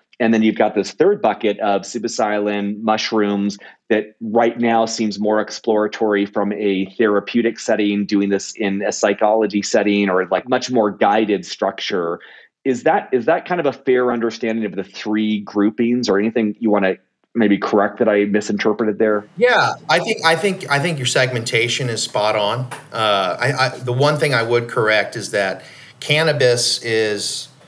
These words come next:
Speaker 2: is the master plant. Like, it is, it's the genus, right? So it's the, it's, it's the dog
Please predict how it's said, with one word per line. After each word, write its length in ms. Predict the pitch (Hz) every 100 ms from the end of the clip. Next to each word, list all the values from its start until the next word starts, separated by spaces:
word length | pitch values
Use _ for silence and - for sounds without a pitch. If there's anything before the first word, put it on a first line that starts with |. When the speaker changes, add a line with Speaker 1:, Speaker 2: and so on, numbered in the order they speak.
| - -
Speaker 2:
is 280 | 117 113 92
the 60 |
master 460 | 101 101 107 - 131
plant. 380 | 123 135 131 117
Like, 160 | 104
it 140 | 120 113
is, 320 | 113 - -
it's 360 | 143 107 107 -
the 100 | 107
genus, 560 | 92 110 113 131 - -
right? 240 | 110 113
So 260 | - 101 98
it's 200 | 95 -
the, 180 | 104 101
it's, 340 | 113 - -
it's 220 | 120 117 -
the 120 | 104
dog 600 | 85 107 98 110 120